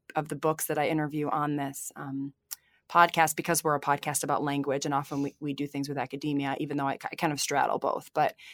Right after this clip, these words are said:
I, a lot of what we talk about is that, um, that bi-, it's 'cause, you know, that, that emotion reason binary comes under critique a lot. And kind of what I thought you were saying in some of the book was that it's really not about emotion versus reason. It's about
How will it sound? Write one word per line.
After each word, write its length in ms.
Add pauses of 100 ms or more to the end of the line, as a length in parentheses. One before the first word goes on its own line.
(720)
I, 220 (360)
a 40
lot 160
of 60
what 100
we 100
talk 240
about 260
is 140
that, 240 (120)
um, 260
that 220
bi-, 220
it's 300
'cause, 160
you 60
know, 100
that, 240
that 240
emotion 580
reason 520
binary 440
comes 240
under 400
critique 400
a 60
lot. 360
And 220 (300)
kind 160
of 80
what 100
I 80
thought 300
you 80
were 80
saying 220
in 60
some 200
of 40
the 60
book 260
was 120
that 120
it's 140
really 240
not 240
about 460 (340)
emotion 400
versus 340
reason. 380
It's 160
about 280